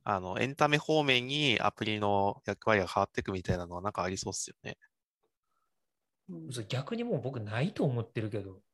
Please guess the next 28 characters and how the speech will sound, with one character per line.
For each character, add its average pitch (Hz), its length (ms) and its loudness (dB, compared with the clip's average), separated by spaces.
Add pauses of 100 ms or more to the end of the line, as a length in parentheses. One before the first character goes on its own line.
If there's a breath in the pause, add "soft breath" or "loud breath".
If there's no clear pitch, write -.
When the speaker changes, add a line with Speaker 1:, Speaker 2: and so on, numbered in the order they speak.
(120)
Speaker 1:
も 123 140 -4
う - 20 0
な 104 120 4
い 131 80 2
か 98 120 2
な。 85 360 -4 (600)
Speaker 3:
う 123 60 -2
ん。 101 680 -6
い 104 40 -10
や、 107 120 -4
も 120 400 0 (380)
う。 135 60 -6
Speaker 1:
も 127 120 4
う、 - 40 4
も 123 300 6
う 101 100 4 (160)
焼 107 180 -4
き - 20 -2
果 - 80 4
た 131 120 -2
さ - 100 8
れ 135 60 -2
ち - 80 -4
ゃ - 20 2
っ - 80 -4
た - 80 2
か - 100 -8
な。 - 240 -8